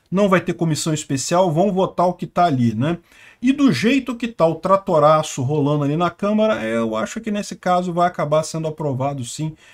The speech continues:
infelizmente. É aquilo que eu falei pra vocês, muita gente tá vendo isso daqui como uma força do governo, né? O governo colocou esse P L, queria aprovar o P L de censura e conseguiu aprovar, né?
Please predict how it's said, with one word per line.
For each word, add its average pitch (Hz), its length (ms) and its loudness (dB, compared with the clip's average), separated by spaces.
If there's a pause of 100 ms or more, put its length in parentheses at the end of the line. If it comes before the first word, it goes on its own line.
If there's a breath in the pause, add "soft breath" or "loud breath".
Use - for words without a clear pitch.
(160 soft breath)
infelizmente. 185 720 -2
É 202 60 -2
aquilo 220 240 -4
que 226 60 -6
eu 208 60 -4
falei 185 200 -4
pra 180 140 -8
vocês, 127 440 -6 (320 loud breath)
muita 208 300 4
gente 190 240 -2
tá 190 80 0
vendo 175 220 2
isso 175 120 -6
daqui 160 200 -4
como 180 180 -2
uma 180 180 0
força 175 400 -4
do 180 120 -2
governo, 135 500 2
né? 135 60 2
O 151 80 0
governo 170 560 0 (340 soft breath)
colocou 151 320 0
esse 175 200 -2
P - 120 -8
L, 180 260 0
queria 190 300 0
aprovar 165 380 0
o 175 80 0
P 156 100 -4
L 165 180 2
de 147 120 -6
censura 226 720 0
e 214 100 -2
conseguiu 202 520 -4
aprovar, 143 520 2
né? 165 220 -2